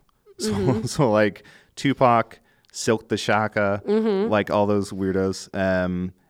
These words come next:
Speaker 1: or, like, seventies rock,
Speaker 2: Okay.
Speaker 1: where it was, like, Leonard Skinner, Zeppelin, stuff like that.
Speaker 2: So you were
Speaker 1: And it was
Speaker 2: cool.
Speaker 1: like, yeah, no way. But th-,
Speaker 2: Mm-hmm.
Speaker 1: there was, like, no in between.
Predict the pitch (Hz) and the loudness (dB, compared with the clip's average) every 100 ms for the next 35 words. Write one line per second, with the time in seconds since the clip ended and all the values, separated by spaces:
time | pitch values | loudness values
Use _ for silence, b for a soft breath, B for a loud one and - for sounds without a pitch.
0 | _ 117 120 117 113 101 95 90 - - | _ 2 4 6 6 4 0 -2 -8 -10
1 | - 98 95 98 87 - 78 95 196 - | -4 -2 -2 -2 -4 -6 -4 -4 -6 -12
2 | _ _ - 196 180 104 95 95 98 87 | _ _ -10 -6 -2 0 0 0 -2 -2
3 | 85 - 101 101 95 - - 90 85 90 | -4 -10 -4 -2 -2 -4 -6 -4 -6 -6
4 | 85 90 85 - 85 82 87 90 - - | -6 -6 -8 -8 -8 -8 -4 -6 -6 -8
5 | 214 208 240 196 - 135 139 131 123 104 | -6 -4 -6 -4 2 6 8 8 6 6
6 | - 117 98 78 104 101 98 69 92 117 | 0 0 2 0 0 0 -2 -2 0 0
7 | 104 120 107 120 110 110 113 110 107 101 | 0 -2 0 0 2 0 0 0 2 0
8 | - 104 117 | -2 -2 -2